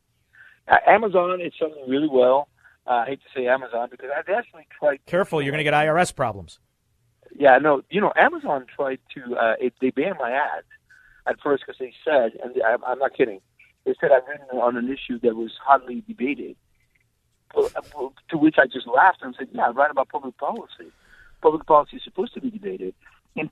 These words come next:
Speaker 1: to their credit, they apologized, and they said they had been the fault of, of, of human error.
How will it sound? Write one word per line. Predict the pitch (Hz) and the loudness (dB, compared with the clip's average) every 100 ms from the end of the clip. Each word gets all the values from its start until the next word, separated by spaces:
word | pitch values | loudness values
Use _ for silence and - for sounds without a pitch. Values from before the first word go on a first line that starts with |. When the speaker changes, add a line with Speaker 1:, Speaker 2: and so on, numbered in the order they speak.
| - | 4
Speaker 1:
to | 285 | 6
their | 339 233 | 10 8
credit, | - - 196 127 - _ _ _ _ | 6 4 4 4 -12 _ _ _ _
they | 139 | -4
apologized, | 135 - 170 143 113 95 110 _ _ _ | -2 2 0 0 -6 -8 -14 _ _ _
and | 127 | -14
they | 123 123 - | -8 -8 -2
said | 127 | -2
they | 120 | -2
had | 113 110 | -4 -6
been | 110 | -10
the | 110 | -8
fault | - 135 135 - | 2 2 2 -4
of, | 117 107 | -10 -8
of, | 110 107 104 | -10 -10 -14
of | 110 - | -16 -10
human | 143 202 | -8 -6
error. | 135 104 226 | -6 -6 -10